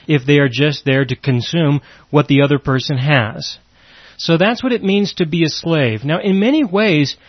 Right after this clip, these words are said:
we are a slave of God. In many ways, we are a servant of God.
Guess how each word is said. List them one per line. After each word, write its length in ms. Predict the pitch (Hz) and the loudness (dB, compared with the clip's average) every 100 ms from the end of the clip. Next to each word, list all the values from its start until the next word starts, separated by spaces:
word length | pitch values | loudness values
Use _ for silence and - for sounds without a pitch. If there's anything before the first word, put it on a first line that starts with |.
| - _ | -20 _
we 300 | 151 175 208 190 | -2 2 2 2
are 480 | 202 233 180 110 - | 2 4 4 2 0
a 180 | 160 147 | 0 0
slave 800 | - - 160 190 185 117 107 110 - | -2 -8 -2 2 2 2 -2 -6 -2
of 280 | 151 131 120 | -2 0 0
God. 420 | 143 113 101 107 | 2 2 0 -4
In 160 | 117 | -2
many 180 | 123 143 | 0 0
ways, 380 | 139 160 185 147 | 0 2 2 2
we 120 | 160 | 2
are 180 | 180 180 | 4 4
a 180 | 185 190 | 2 0
servant 640 | 190 - 180 185 202 208 | -2 -4 -2 0 -2 -2
of 300 | 196 196 185 | -2 -2 -2
God. 520 | 220 262 240 117 123 | -2 0 0 -4 -8